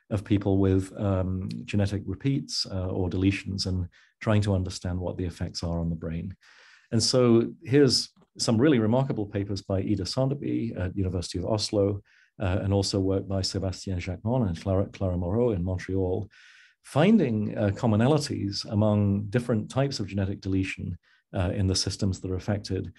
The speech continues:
and also commonalities with the disorders, uh, for which these genetic deletions put you at risk. And so there are, uh, similarities between idiopathic disorders that are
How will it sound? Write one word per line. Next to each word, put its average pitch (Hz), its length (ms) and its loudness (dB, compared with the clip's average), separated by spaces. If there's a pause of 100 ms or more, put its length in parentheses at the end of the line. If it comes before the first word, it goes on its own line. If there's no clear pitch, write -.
(280)
and 127 120 4
also 202 420 4
commonalities 110 720 2
with 101 100 -2
the 101 60 -4
disorders, 98 680 0
uh, 95 200 -2
for 98 160 -2
which 98 280 0
these 95 200 2
genetic 92 380 -4
deletions 95 600 0 (320)
put 104 180 0
you 98 160 6
at 95 80 0
risk. 95 340 -4
And 90 120 -2
so 98 340 4 (300)
there 104 140 6
are, 113 340 4 (160)
uh, 92 180 -4
similarities 123 600 2
between 98 300 -4
idiopathic 104 600 -2
disorders 92 560 -6
that 80 120 -10
are 82 180 -6